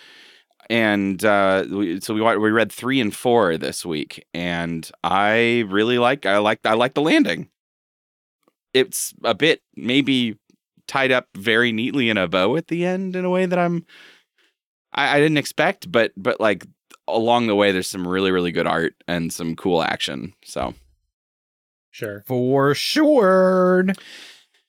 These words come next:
Speaker 1: And Yukio, Yukio, he's, 'cause, like, at the beginning of three, he's with, uh, he's with Yukio after sort of being rebuffed from, from Shingen's household and left to almost die. And she, you know,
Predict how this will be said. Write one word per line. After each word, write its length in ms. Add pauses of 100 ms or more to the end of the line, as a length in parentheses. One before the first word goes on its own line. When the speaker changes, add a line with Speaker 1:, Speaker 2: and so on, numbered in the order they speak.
(500)
Speaker 1:
And 640 (840)
Yukio, 920 (440)
Yukio, 680
he's, 260
'cause, 240
like, 120
at 60
the 60
beginning 320
of 80
three, 480
he's 260
with, 420
uh, 180
he's 200
with 160
Yukio 360
after 260
sort 180
of 80
being 200
rebuffed 500
from, 420 (160)
from 260
Shingen's 540
household 560
and 100
left 280
to 80
almost 360
die. 400
And 320
she, 240 (220)
you 120
know, 180